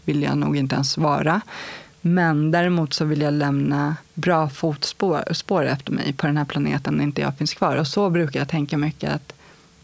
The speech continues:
hur vill jag att folk ska komma ihåg mig? Och så försöker jag leva därefter genom att vara en bra medmänniska, genom att se dem som jag träffar på vägen och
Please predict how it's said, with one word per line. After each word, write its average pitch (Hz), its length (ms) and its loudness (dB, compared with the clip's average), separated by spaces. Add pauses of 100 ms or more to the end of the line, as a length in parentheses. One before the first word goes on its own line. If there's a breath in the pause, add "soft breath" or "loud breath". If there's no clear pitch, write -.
(120)
hur 185 100 2
vill 170 200 2
jag 160 100 2
att 139 120 -4
folk 147 180 2
ska - 180 -2
komma 165 200 2
ihåg 180 360 2
mig? 143 320 -4 (140)
Och 170 120 0
så - 60 -8
försöker 156 320 0
jag 165 80 2
leva 175 260 2
därefter - 500 -2 (140)
genom 165 340 2
att 151 160 -2
vara 147 240 2
en 202 220 2 (120)
bra 160 260 2
medmänniska, 147 640 0
genom 156 280 2
att 143 140 -4
se 180 460 2
dem 147 260 2
som 156 180 0
jag 151 100 0
träffar 143 480 -2
på 147 160 -2
vägen 143 520 0
och 147 160 -2